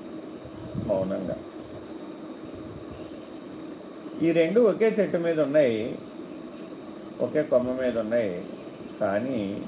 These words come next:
రెండింటి యొక్క వ్యవహార భేదాన్ని గుర్తించినటువంటి ఆదిశంకరులు, ఈ పక్షులు చక్కగా బోధిస్తున్నాయి కదా,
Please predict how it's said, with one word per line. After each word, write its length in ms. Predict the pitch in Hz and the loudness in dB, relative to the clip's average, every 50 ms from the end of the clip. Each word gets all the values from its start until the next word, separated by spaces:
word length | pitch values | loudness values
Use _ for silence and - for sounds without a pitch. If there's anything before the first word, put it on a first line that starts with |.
| - - - - - - - - - - - - - - - - - - | -8 -10 -10 -10 -10 -10 -10 -10 -10 -12 -10 -12 -12 -12 -12 -12 -8 -4
రెండింటి 580 | - 120 123 131 135 147 156 165 165 160 151 156 | 0 2 4 4 4 4 2 2 2 2 4 4
యొక్క 220 | 143 135 127 135 | 4 4 4 4
వ్యవహార 600 | 131 120 113 107 110 127 160 151 147 139 135 131 123 | 4 6 6 8 8 8 8 6 4 4 8 8 6
భేదాన్ని 540 | 113 110 117 113 113 117 123 117 113 110 104 | 6 6 2 2 6 6 6 6 4 0 0
గుర్తించినటువంటి 800 | 98 98 92 - - 113 107 104 104 107 101 101 98 98 95 98 | 0 0 -2 -2 -2 -4 -2 -2 -2 -2 0 0 0 2 2 2
ఆదిశంకరులు, 720 | 85 - 82 80 - 95 90 87 90 92 85 87 98 110 - - - - - - - - - - - - - - - - - - - - - - - - - - - - - - - - - - - - - - - - - - - 147 139 | 2 0 -2 -4 -4 -4 -4 -2 0 0 0 0 -2 -6 -6 -8 -10 -12 -10 -10 -10 -10 -10 -12 -12 -12 -12 -12 -12 -10 -12 -10 -10 -10 -10 -8 -8 -10 -8 -8 -10 -10 -10 -10 -10 -10 -10 -10 -12 -12 -12 -12 -12 -12 -10 -8 -2 0 0
ఈ 20 | |
పక్షులు 680 | 135 - 139 127 127 - - 156 143 143 127 113 101 101 - - - - - - - - - - - - - - - | 4 6 6 6 6 4 2 2 4 4 4 2 2 0 -2 -6 -8 -10 -10 -10 -10 -12 -12 -12 -12 -8 -2 0 0
చక్కగా 500 | 104 - 117 107 117 117 117 110 101 - - - - 120 | 0 0 2 4 6 6 6 4 2 0 -6 -8 -4 0
బోధిస్తున్నాయి 640 | 110 104 95 98 104 98 - - 107 104 104 101 98 | 0 2 2 0 -4 -6 -4 -4 0 0 2 2 2
కదా, 340 | 98 92 85 - 78 - | 0 2 2 2 0 0